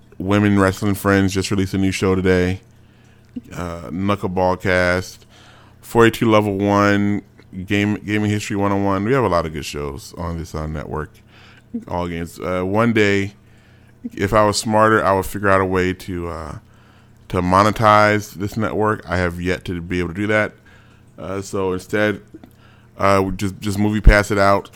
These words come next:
and go listen, listen to all this stuff for free, you know, while it, while it's still around. In the me-, in the meantime,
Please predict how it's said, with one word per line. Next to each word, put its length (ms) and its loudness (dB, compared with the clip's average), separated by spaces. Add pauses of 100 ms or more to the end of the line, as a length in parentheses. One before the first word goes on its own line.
(120)
and 380 -2
go 120 -2
listen, 220 -4
listen 240 -4
to 60 2
all 120 4
this 100 -4
stuff 200 -4
for 100 -6
free, 400 -2 (920)
you 60 -8
know, 80 -2
while 260 2
it, 80 -4
while 180 0
it's 100 -4
still 160 -8
around. 420 -8 (840)
In 140 -6
the 80 -2
me-, 260 -2
in 120 -2
the 80 0
meantime, 680 2